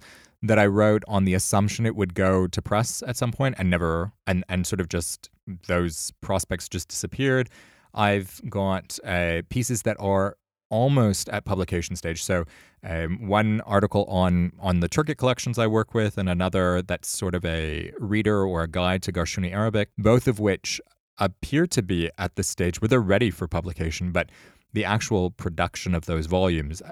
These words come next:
seems to have been stalled for a good, you know, one, two years, and then everything in between. So it's actually a really frustrating process that you come up with ideas, you invest all of this time and effort into,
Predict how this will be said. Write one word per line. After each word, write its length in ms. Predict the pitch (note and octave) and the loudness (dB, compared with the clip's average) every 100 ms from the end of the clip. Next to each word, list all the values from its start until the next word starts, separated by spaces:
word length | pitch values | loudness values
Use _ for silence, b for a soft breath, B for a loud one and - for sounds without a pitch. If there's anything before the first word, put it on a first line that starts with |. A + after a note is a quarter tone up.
| - | -16
seems 220 | - G2 - | -4 -2 0
to 80 | |
have 100 | F#2 | -2
been 140 | D#2+ D#2+ | -2 -4
stalled 480 | - F2 D#2 - - | -2 -2 -2 -6 -18
for 420 | - F2+ E2 D#2+ - | -10 -4 0 0 -2
a 80 | G2 | -4
good, 400 | G2 F#2 D#2 E2 - _ | 0 2 0 -6 -18 _
you 100 | G2+ | -6
know, 140 | D#2 D2+ - _ - | -4 -6 -10 _ -4
one, 400 | F#2 F2+ D#2+ D#2+ | 0 0 0 -4
two 160 | - G2 | -2 -2
years, 580 | F2 F2 C#2 - - B B B B B | 0 0 -2 -8 -16 B B B B B
and 340 | A#2+ C3+ C3 | 2 2 4
then 120 | C3 B2+ | 4 4
everything 280 | A#2 A#2+ | 2 2
in 80 | G2+ | 2
between. 300 | F#2 - D#2 | 0 -2 -4
So 140 | G#2 G2+ | -2 -2
it's 180 | C#3+ - _ B2 | -2 -6 _ -4
actually 360 | C#3+ - D3+ | -4 -2 -2
a 80 | C#3+ | -2
really 560 | A#2 G#2+ A#2 A#2 A2+ A2 | -2 0 2 2 2 0
frustrating 800 | - - G2+ - - G2+ F#2 F2+ | -6 -4 -2 -2 0 0 2 0
process 560 | C#3+ D#3 - D2 - | 0 0 -2 -8 -4
that 140 | A2+ F#2+ | -4 -2
you 140 | G2 - | -6 -8
come 220 | - C3+ D3 | -4 0 0
up 140 | - | -2
with 140 | C3+ | -4
ideas, 520 | E2+ D#2+ D#2+ D#2 D2+ - b b - | -2 -2 -2 -4 -4 -10 b b -4
you 180 | G2+ G2+ | 2 4
invest 420 | G2 A#2 C3 - | 6 4 4 -2
all 240 | G#2+ G2 | -2 0
of 80 | F2 | 0
this 160 | F2 - | -4 -6
time 440 | - G#2+ G#2+ G2+ | -4 0 2 2
and 80 | F2 | 0
effort 300 | F#2+ - - | -2 -2 -2
into, 380 | F2 - D#2 | -2 -2 -4